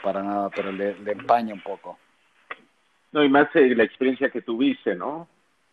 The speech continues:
Speaker 1: Ya, eso no, no le guardo rencor, la verdad, pero,
Speaker 2: <laughs>
Speaker 1: pero más le guardo rencor por,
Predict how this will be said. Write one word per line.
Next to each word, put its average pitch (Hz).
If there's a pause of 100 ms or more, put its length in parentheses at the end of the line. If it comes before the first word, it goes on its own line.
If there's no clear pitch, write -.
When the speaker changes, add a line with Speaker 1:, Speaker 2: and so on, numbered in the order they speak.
(380)
Speaker 1:
Ya, 175
eso 190
no, 175
no 202
le 196
guardo 185
rencor, 147
la 143
verdad, 131 (120)
pero, 123
Speaker 2:
<laughs> -
Speaker 1:
pero 151
más 185
le 180
guardo 175
rencor 151
por, 135